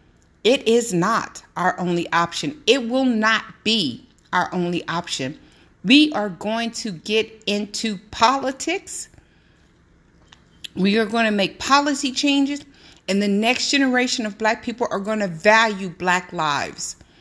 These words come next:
When we say Black Lives Matter, they're gonna matter to us and then to everybody else. Thank you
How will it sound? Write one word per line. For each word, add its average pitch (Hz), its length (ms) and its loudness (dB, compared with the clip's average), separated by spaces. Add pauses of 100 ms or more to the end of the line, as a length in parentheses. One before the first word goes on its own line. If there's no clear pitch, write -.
(280)
When 208 160 0
we 320 140 4
say 285 280 0
Black 254 340 -2
Lives 254 380 -2
Matter, 262 540 -2
they're 254 120 0
gonna 269 200 0
matter 220 320 2
to - 260 -10
us - 500 0 (680)
and 196 240 0
then 247 340 2
to - 200 -6
everybody 165 640 -2
else. - 400 -6 (2500)
Thank 240 340 2
you 160 320 -6